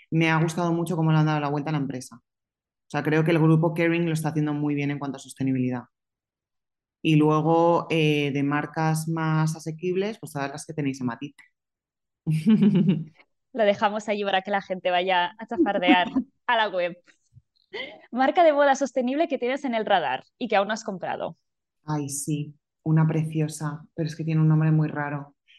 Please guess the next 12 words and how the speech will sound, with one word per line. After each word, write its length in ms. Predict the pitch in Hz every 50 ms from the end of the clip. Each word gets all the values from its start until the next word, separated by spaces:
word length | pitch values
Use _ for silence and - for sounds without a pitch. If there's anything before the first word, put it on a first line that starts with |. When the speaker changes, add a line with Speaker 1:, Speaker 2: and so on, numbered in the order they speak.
| _ _
Speaker 1:
Estoy 200 | - - - 160
intentando 460 | 165 170 175 175 175 170 170 170 175
meterla 340 | 170 170 156 165 160 165 165
a 20 | 165
Matiz, 380 | 165 160 160 156 160 165 160 160
pero, 480 | 170 160 156 147 143 139 135 135 135
uf, 100 | 135 - - - - -
me 100 | 139 151
está 220 | 156 156 151 156
costando 360 | 160 160 160 165 165 165 165
la 120 | 160 151 139
vida. 340 | 139 143 139 135 135 135